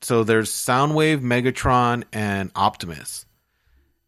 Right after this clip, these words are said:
And a lot of people are kinda hating on, on this series because they, they're Transformers, but they don't transform. It's basically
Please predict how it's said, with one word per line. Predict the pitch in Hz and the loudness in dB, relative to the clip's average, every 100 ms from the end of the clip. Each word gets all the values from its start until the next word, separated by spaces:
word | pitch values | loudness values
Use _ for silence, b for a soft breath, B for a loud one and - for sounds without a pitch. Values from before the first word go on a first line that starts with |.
| _ _ - | _ _ -6
And | 107 104 104 104 104 - | -2 0 0 -2 -2 -2
a | 123 | 0
lot | 123 175 | 2 2
of | 190 | 2
people | 208 190 | 0 0
are | 160 | 0
kinda | - 160 113 | 0 0 -2
hating | - 101 139 180 | -2 -2 -2 -2
on, | 185 185 - | -4 -6 -8
on | 147 156 | -6 -4
this | 170 160 | -4 -4
series | - 175 175 165 | 0 2 2 0
because | 127 107 120 113 - b b b b b _ _ - | -6 0 2 2 -4 b b b b b _ _ -2
they, | 123 - - | 0 -2 -10
they're | 127 131 | -4 -4
Transformers, | 113 - 185 180 - 254 214 151 | -2 0 0 0 0 2 4 4
but | 131 127 | 2 4
they | 127 | 4
don't | 151 170 | 4 2
transform. | - 156 135 - - 147 120 80 57 _ _ _ _ _ _ _ - | 2 2 2 0 2 4 4 0 -10 _ _ _ _ _ _ _ -2
It's | 127 | 0
basically | 101 127 151 175 165 160 147 143 135 | 4 4 4 0 2 4 6 4 0